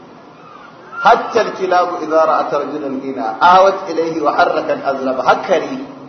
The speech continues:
ku duba ne kare na banza din nan namu na Hausa. Idan kare ya ga talaka, idan ya ga mai dan hali da arziki, awat ilayhi wa harrakat aznaba. Sai ga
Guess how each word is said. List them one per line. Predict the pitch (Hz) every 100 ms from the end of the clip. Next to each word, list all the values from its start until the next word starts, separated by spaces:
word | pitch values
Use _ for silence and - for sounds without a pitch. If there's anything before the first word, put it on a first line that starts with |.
| - - - -
ku |
duba | 139 208 185
ne | 175
kare | 170 147 156
na | 160
banza | 160 160 156 156
din | 165 165
nan | 147 131
namu | 139 131
na | 120 117
Hausa. | 117 117 107 - - - - - - - - - - - - - - - 135
Idan | 139 170 202 -
kare | 190 165
ya | 165 170 165
ga | 165
talaka, | 170 170 143 - 117 135
idan | 151 180
ya | 196
ga | 185 202
mai | 175
dan | 156 160 160
hali | 151 165 170 170
da | 156 139
arziki, | 147 135 131 120 - - - - -
awat | 165 180 180 170
ilayhi | 156 156 160
wa | 139 139
harrakat | 160 160 - 139 -
aznaba. | 135 127 127 123 117
Sai | 110
ga | 214